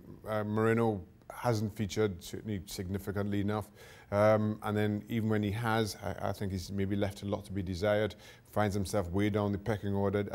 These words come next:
at Liverpool. Um, so no, the, Moreno, no real surprise. Similarly with Daniel Sturridge,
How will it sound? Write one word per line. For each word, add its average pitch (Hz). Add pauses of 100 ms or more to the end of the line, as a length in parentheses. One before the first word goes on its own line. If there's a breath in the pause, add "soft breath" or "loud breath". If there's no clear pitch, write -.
(120)
at 101
Liverpool. 101 (320 loud breath)
Um, 110 (160)
so 120
no, 85 (400)
the, 104 (200)
Moreno, 120
no 104
real 104
surprise. 120
Similarly 104
with 98
Daniel 98
Sturridge, 120